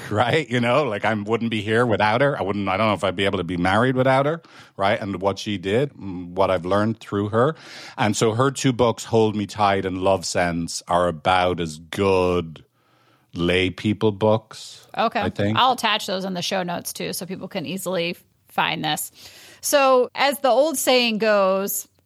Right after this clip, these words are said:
Speaker 2: opposites attract. Is that true?
Speaker 1: Absolutely.
Speaker 2: Why?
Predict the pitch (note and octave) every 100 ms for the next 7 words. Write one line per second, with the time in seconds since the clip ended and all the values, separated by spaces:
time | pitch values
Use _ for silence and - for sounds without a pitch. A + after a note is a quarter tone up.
0 | _ - A3 B3 A3 A#3+ - G#3+ - F3+
1 | D#3+ - - _ _ _ G3 B3 B3+ -
2 | B3+ C4 _ _ _ _ _ _ - A#2+
3 | - A#2+ G#2+ E2 _ _ _ _ _ _
4 | _ _ _ - A3 F#3+ F3